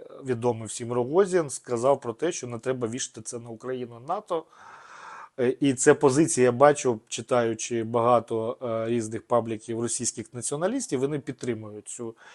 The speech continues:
цю тему, що це все бородачі, це все ісламісти, і їх занадто багато, треба щось з цим робити.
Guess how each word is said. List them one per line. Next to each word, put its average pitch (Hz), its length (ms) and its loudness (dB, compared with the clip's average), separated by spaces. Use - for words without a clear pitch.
цю - 180 -2
тему, 214 400 6
що 123 240 -2
це 127 200 0
все 117 300 0
бородачі, 131 720 0
це 127 120 -4
все 131 220 4
ісламісти, 180 800 -2
і 139 80 4
їх 127 120 4
занадто 131 360 2
багато, 160 540 8
треба 139 280 4
щось 127 220 -4
з - 80 -6
цим 120 160 -4
робити. 101 500 -6